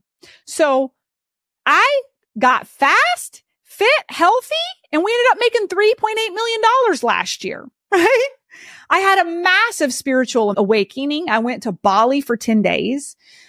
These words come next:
really worked on my connection with my God and just creator and really getting further into purpose and impact and, like, why am I here? Who can I serve more?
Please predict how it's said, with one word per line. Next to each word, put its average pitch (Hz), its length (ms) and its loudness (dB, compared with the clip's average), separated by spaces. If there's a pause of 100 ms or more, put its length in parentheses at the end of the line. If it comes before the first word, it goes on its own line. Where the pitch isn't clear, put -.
(120)
really 311 400 4
worked 247 380 0
on 208 220 0
my 208 260 0
connection 190 800 -8 (320)
with 208 420 0
my 185 220 0
God 190 500 0 (300)
and 196 260 -6
just - 340 -4
creator 269 720 2
and 202 440 -4 (380)
really 330 440 4
getting 247 540 0 (340)
further 294 460 2
into 220 1000 0 (140)
purpose - 720 -4 (120)
and 214 100 2
impact 240 480 -2
and, 220 120 2
like, 214 160 4
why 185 220 0
am 392 140 -2
I 381 80 4
here? 214 480 0 (920)
Who 294 120 4
can 427 160 0
I 403 120 0
serve 294 320 0
more? 196 560 -2